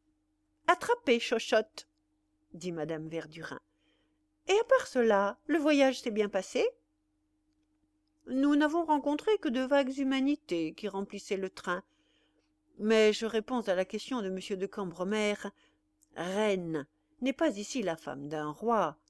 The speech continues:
mais la grenouille. C'est le nom qu'elle a gardé longtemps dans ce pays, comme en témoigne la station de Renneville, qui devrait s'écrire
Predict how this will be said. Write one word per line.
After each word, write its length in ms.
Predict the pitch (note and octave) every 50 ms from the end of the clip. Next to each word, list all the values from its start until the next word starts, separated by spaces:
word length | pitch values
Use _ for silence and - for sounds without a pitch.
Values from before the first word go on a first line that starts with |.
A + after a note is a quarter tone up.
| _ _ _ _ -
mais 140 | D3+ D#3 D#3
la 140 | D#3 D#3 D3
grenouille. 760 | - D#3 C3+ D#3 G#3 A3 A#3 A3+ G3 F3+ E3 D3+ D3 - - - _ _ _ _ _ _ _ _ -
C'est 200 | - - G#3+ A3+
le 160 | A3 B3 B3+
nom 220 | A#3 C4+ C#4 C4
qu'elle 220 | B3 - A#3+ A#3 A#3
a 60 | A3
gardé 300 | G#3 A#3 A3+ A#3 A#3+ B3
longtemps 500 | A3+ B3 B3 B3+ B3 A#3+ C4 B3+ A3+ G#3
dans 140 | G3 F#3+ F#3
ce 140 | - - G#3
pays, 540 | F#3 - G#3+ G#3 G3+ G3+ G3+ G3 F#3 E3 - _ _ _ _ _ _ _ _ _ _
comme 240 | - B3 C4+ B3+ G#3
en 80 | E3+ E3+
témoigne 600 | - - D#3 C3+ C#3+ D#3+ G3+ C4+ D#4 D4+ C4 G3+
la 80 | E3+
station 480 | E3+ - - E3 E3 - - - A#3 A3
de 100 | F3+ F3
Renneville, 760 | - - C#3+ D3+ D3+ F#3+ B3 B3 A3 G#3+ G#3 G#3 G#3+ A3+ A3 _ _ _ _ _ _ _ _ _ _ _ _ - G#3+
qui 240 | - D4 D4 D4 C4+
devrait 320 | A3+ C#4 C4 C4+ D4 D#4+
s'écrire 760 | D4 - C4+ A#3+ G#3 - - D4+ D4+ D4+ D4 C#4 B3+ - F#3+